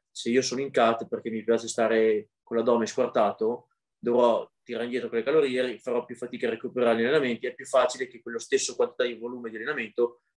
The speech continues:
mi metta in difficoltà col recupero, mi salti fuori un dolore, eccetera, eccetera.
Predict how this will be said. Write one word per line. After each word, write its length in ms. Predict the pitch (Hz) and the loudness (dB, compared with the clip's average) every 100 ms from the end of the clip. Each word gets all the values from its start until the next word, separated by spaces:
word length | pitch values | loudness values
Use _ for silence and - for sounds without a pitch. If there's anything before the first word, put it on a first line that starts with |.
| - | -6
mi 380 | 127 131 131 - | 0 0 0 -6
metta 300 | 117 123 127 | -6 0 2
in 40 | 127 | 2
difficoltà 440 | 117 131 127 123 | 2 0 2 2
col 120 | 131 | 4
recupero, 480 | 156 160 151 143 139 | 2 2 0 4 4
mi 80 | 131 | 2
salti 240 | 120 107 | -4 -8
fuori 200 | 113 117 | -4 -2
un 80 | 113 | 0
dolore, 460 | 127 135 123 117 107 | 4 4 4 2 0
eccetera, 400 | - - 104 104 | -8 -12 -12 -12
eccetera. 440 | 101 95 - - | -12 -14 -14 -18